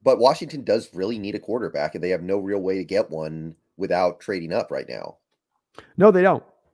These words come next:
Speaker 2: And, uh, and certainly that they're talking about this in the background.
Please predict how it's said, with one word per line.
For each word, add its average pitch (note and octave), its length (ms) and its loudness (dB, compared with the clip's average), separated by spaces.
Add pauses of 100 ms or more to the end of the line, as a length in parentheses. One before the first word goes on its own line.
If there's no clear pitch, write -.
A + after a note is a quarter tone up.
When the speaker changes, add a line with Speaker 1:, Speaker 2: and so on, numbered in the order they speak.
(120)
Speaker 2:
And, C#3 280 0
uh, C3+ 260 2
and C#3+ 140 -4
certainly E3 260 2
that D3+ 120 -4
they're D#3 120 4
talking D#3 340 0
about C#3+ 200 0
this C#3+ 100 -8
in C#3+ 60 -6
the C3+ 40 -2
background. C#3 540 -2